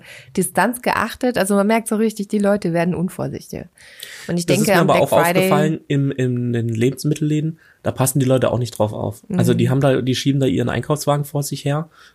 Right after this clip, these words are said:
Speaker 2: und dann
Speaker 1: Mhm.
Speaker 2: gehen sie ans Regal und stellen sich direkt neben dich oder
Speaker 1: Ja.
Speaker 2: verstellen alles. Die nehmen da auch keine Rücksicht drauf, denken, na, ich hab eine Maske auf, das,
Speaker 1: Mhm.
Speaker 2: äh, reicht mir. Ähm,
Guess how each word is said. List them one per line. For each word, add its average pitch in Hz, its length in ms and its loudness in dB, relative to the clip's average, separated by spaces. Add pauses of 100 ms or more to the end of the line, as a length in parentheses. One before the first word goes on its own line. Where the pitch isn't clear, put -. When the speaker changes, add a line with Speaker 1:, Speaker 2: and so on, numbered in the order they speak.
Speaker 2:
und 127 380 0
dann 123 240 2
Speaker 1:
Mhm. 123 100 -2
Speaker 2:
gehen 127 160 2
sie 123 100 0
ans 117 160 0
Regal 120 340 0
und 135 120 0
stellen 131 200 2
sich 123 160 -4
direkt 123 300 -2
neben 127 240 0
dich 143 220 -4
oder 120 300 2
Speaker 1:
Ja. 123 160 0
Speaker 2:
verstellen 120 580 0
alles. 139 380 -2 (340)
Die 123 100 -2
nehmen 131 220 4
da 131 80 4
auch - 160 2
keine 113 240 0
Rücksicht 113 420 -2
drauf, 120 220 2
denken, 113 220 0
na, 123 140 0
ich 123 100 -2
hab - 60 -2
eine 113 100 -2
Maske 117 360 0
auf, 120 200 0
das, 175 320 -2
Speaker 1:
Mhm. - 60 -2
Speaker 2:
äh, 117 300 0
reicht 117 320 -2
mir. 170 160 -2 (640)
Ähm, 127 540 2